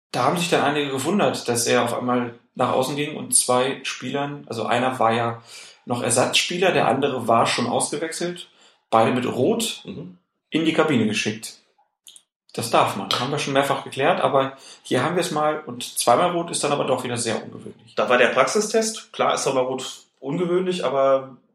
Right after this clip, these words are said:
Speaker 2: also ich hab gestern noch ein bisschen nachgeschaut, diese Szene, und anhand der Fernsehaufnahmen nicht wirklich feststellen können, was da gewesen ist. Die müssen sich da irgendwie ordentlich an die Wäsche gegangen sein. Das muss also Richtung Tätlichkeit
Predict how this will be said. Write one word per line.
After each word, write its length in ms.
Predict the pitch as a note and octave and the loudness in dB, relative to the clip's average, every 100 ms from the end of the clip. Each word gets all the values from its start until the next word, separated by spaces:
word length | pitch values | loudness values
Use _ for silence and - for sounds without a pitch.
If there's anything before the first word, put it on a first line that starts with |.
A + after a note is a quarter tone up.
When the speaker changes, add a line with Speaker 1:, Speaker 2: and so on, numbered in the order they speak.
| _ - | _ -6
Speaker 2:
also 140 | B2 | -6
ich 300 | - - - | -6 -16 -8
hab 120 | B2+ B2 | -6 0
gestern 260 | D#3+ E3+ | 4 4
noch 100 | D3 | 2
ein 100 | D3 | -2
bisschen 560 | D3 E3+ G#3 F#3 - - | -4 0 0 0 -4 -8
nachgeschaut, 680 | C3 C#3+ - F#3+ F3 E3 F3 | 2 2 2 2 4 4 0
diese 140 | E3 D#3+ | -6 -8
Szene, 540 | - E3 E3 E3+ E3 - _ _ _ _ _ _ _ _ | -4 -2 2 2 0 -14 _ _ _ _ _ _ _ _
und 260 | - A#2 - _ _ _ _ _ | -16 -16 -16 _ _ _ _ _
anhand 240 | - C3+ | 0 4
der 80 | D#3 | 4
Fernsehaufnahmen 960 | C#3 - - C#3+ D3+ E3 C3+ C#3+ C3+ C#3 | 0 -6 0 2 4 2 2 2 0 0
nicht 140 | C#3+ | 0
wirklich 200 | C#3+ D3 - | -2 -2 0
feststellen 400 | - - A#2+ A#2 | 0 2 0 0
können, 200 | A#2 A#2+ | -2 0
was 120 | A#2+ | 0
da 80 | - | 0
gewesen 360 | A#2 A#2 B2+ C3+ | 0 -2 0 -2
ist. 180 | - | -4
Die 60 | - | -6
müssen 240 | A#2+ C3 | -6 -6
sich 120 | C3 A#2+ | -6 0
da 460 | A2+ A2 G#2 G#2 _ _ _ _ | 2 4 0 -4 _ _ _ _
irgendwie 240 | C3+ B2 | -2 2
ordentlich 260 | B2+ B2 - | 4 2 0
an 80 | G#2 | -6
die 80 | G#2 | -2
Wäsche 220 | G#2+ G#2+ | -2 -2
gegangen 300 | G#2 G#2 G2+ | -4 -4 -2
sein. 320 | G2+ G#2 A#2 | -2 -2 -2
Das 120 | A#2 A#2+ | -4 -8
muss 220 | A#2 - | -8 -8
also 140 | G#2 | -8
Richtung 280 | G#2+ A2 A2 | -8 -8 -8
Tätlichkeit 680 | A#2 A#2+ A#2+ C3 B2 - | -6 -6 -4 -2 -2 -4